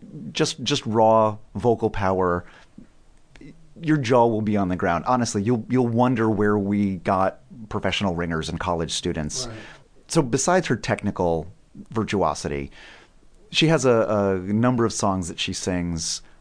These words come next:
Speaker 1: about what it's like being a mother letting go, or a mother getting blamed,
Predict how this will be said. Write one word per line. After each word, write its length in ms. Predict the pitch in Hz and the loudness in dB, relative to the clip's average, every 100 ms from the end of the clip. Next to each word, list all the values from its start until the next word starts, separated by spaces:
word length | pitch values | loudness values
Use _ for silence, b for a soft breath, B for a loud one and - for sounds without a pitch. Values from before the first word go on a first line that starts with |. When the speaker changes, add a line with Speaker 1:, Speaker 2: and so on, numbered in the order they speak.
| - | -4
Speaker 1:
about 480 | 110 101 101 107 104 | -2 2 4 4 2
what 160 | 107 | 0
it's 160 | 120 - | 0 0
like 220 | 107 101 | -2 0
being 180 | 104 98 | -2 -2
a 40 | |
mother 440 | 90 90 92 87 87 - | 0 0 0 0 -4 -12
letting 360 | 98 98 98 95 | -4 0 0 0
go, 420 | 87 76 71 71 - B B B | 0 0 -2 -6 -12 B B B
or 320 | 110 104 98 | 0 2 2
a 80 | 104 | 2
mother 560 | 104 104 104 101 98 - b - 101 - | 0 2 2 2 0 -2 b -10 -8 0
getting 240 | 113 104 | 0 0
blamed, 540 | 82 76 76 76 71 | -4 -4 -4 -6 -10